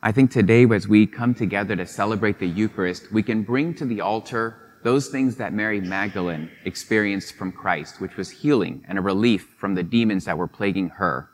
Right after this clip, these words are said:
For us today, perhaps there are some burdens that we carry, that we hold in the silence of our hearts, that we can lay on the altar, offer up to God, so that he can heal it, or maybe just help hold it for a little while,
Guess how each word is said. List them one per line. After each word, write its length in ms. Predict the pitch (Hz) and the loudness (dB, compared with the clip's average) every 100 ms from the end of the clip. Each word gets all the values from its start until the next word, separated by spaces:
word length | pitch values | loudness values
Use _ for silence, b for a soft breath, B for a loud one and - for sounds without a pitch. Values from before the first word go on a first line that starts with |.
| b b b b _ | b b b b _
For 140 | 107 | 2
us 140 | 113 | 2
today, 300 | - 120 110 | 0 -2 -2
perhaps 400 | 107 98 98 101 | -2 -4 -4 -4
there 120 | 107 101 | -2 0
are 100 | 101 | 0
some 200 | 107 95 | -4 0
burdens 400 | 107 113 110 101 | 2 4 2 2
that 160 | 95 | -2
we 140 | 98 87 | 0 -4
carry, 460 | - 131 131 127 | -4 -2 0 -2
that 180 | 123 - | -6 -6
we 100 | 95 | -6
hold 380 | - 117 120 110 | -4 -4 -4 -4
in 80 | 95 | -12
the 80 | |
silence 340 | 90 98 98 - | -8 -8 -8 -6
of 80 | 92 | -4
our 120 | 87 | -2
hearts, 440 | 101 95 - - B B B B | 0 -2 -2 -10 B B B B
that 120 | 107 | 0
we 80 | 120 | 2
can 240 | 127 123 117 | 2 -2 -4
lay 160 | 127 | -4
on 120 | 123 | 0
the 120 | 113 98 | 2 4
altar, 520 | 104 107 92 80 76 _ _ _ _ - | 2 0 -2 -4 -6 _ _ _ _ 2
offer 400 | 113 135 151 123 | 4 4 -2 -2
up 140 | - | -4
to 100 | 104 | -6
God, 340 | 87 80 85 - - _ _ | -4 -2 -4 -8 -20 _ _
so 140 | - 110 | -8 -4
that 160 | 107 | -2
he 100 | 113 | -2
can 160 | 120 117 | -4 -4
heal 300 | 120 151 160 | -4 -4 -4
it, 180 | 160 - _ - | -6 -14 _ -6
or 80 | 107 | -2
maybe 240 | 110 117 | 0 0
just 220 | 117 107 | -2 -8
help 200 | - 107 | -6 -6
hold 300 | - 113 104 | -4 -4 -2
it 200 | 87 - | -4 -8
for 80 | - | -6
a 40 | 92 | -4
little 220 | 95 92 | -2 -2
while, 420 | 85 92 131 185 | -2 -2 -2 -6